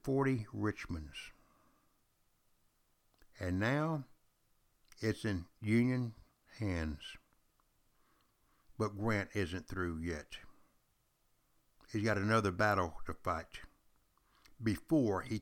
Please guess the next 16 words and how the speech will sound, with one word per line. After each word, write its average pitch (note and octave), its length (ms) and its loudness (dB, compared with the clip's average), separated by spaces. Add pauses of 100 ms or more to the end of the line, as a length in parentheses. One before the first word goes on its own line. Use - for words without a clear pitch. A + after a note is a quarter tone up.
(100)
gets A2+ 180 0
command G2+ 560 0
of F2+ 80 -2
the F#2 80 -4
Union F#2+ 380 -2
Army. F#2 340 -4 (1500)
And G#2 140 -4
so, F#3 380 2 (1040)
have C#3+ 200 0
a D3+ 60 0
good D3+ 300 0
day, B2+ 260 4
podcasters. A2 840 -2 (1300)
Do G2 140 0
your F3 180 0
homework, C#3+ 640 0